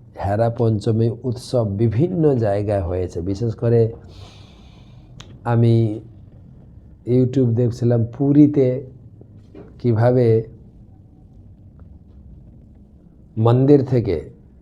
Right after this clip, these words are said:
লক্ষ্মী দেবীর দল এসে গুন্ডিচা মন্দিরের সামনে রাখা জগন্নাথের রথকে ভেঙে দিয়েছেন একদম। YouTube-এ আপনারা পাবেন। তো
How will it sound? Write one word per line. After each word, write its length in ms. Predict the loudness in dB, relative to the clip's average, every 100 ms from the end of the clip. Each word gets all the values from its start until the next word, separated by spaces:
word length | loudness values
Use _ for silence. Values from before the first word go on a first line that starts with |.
| -6
লক্ষ্মী 480 | 2 4 4 0 -2
দেবীর 400 | 2 4 4 2
দল 280 | 2 4 4
এসে 440 | 2 0 -8 -8 -16 -20 -20 -20 -20 -20 -20 -20 -20 -20 -16
গুন্ডিচা 540 | 0 2 4 4 4 4
মন্দিরের 480 | 4 4 4 2 0
সামনে 420 | 0 -2 0 0
রাখা 360 | 0 -2 -2
জগন্নাথের 760 | -2 -2 -2 -2 -2 -4 -6 -6
রথকে 340 | -4 -8 -8
ভেঙে 540 | -6 -4 0 2 6 4
দিয়েছেন 460 | 4 -2 -4 -12
একদম। 280 | -14 -16 -20 -20 -20 -20 -20 -20 -20 -20 -20 -6
YouTube-এ 420 | -4 -2 -2 -2
আপনারা 340 | -2 -4 -6 -4
পাবেন। 320 | -4 -4 -8 -12 -20 -20 -20 -20 -20 -20 -20 -20 -20 -20 -20 -20 -20 -20 _ -20 _ -20 -20 -20 -20 -20 -20 _ _ -8
তো 420 | -4 -4 -4 -8